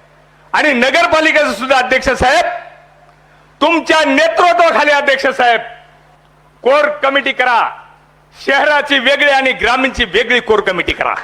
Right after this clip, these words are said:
आणि ती कोर कमिटी जे रिझल्ट देईल सर्वेचा, असेच उमेदवार त्या ठिकाणी द्या.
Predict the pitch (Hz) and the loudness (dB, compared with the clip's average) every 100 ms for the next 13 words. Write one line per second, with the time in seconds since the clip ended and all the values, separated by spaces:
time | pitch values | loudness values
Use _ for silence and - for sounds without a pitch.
0 | - - - - - - - - - - | -14 -20 -20 -20 -20 -18 -20 -18 -16 -16
1 | - - - - - - - - 285 311 | -16 -16 -16 -14 -14 -14 -12 -6 -4 -2
2 | 359 370 359 262 349 392 370 359 339 339 | 0 -2 -2 -2 0 0 0 0 0 0
3 | 285 185 - - - _ _ _ _ _ | -2 -2 -8 -20 -20 _ _ _ _ _
4 | _ _ 156 285 330 254 226 285 330 403 | _ _ -4 0 0 0 -2 -2 0 0
5 | 392 381 349 - 311 285 277 262 208 - | 2 0 0 -2 0 0 0 0 0 -4
6 | - - _ _ - 196 220 - 302 294 | -14 -20 _ _ -4 -4 -4 -4 0 0
7 | 294 269 247 254 220 240 240 226 233 220 | 0 0 0 0 0 0 0 0 -2 -2
8 | 151 190 180 151 | -2 -4 -2 -4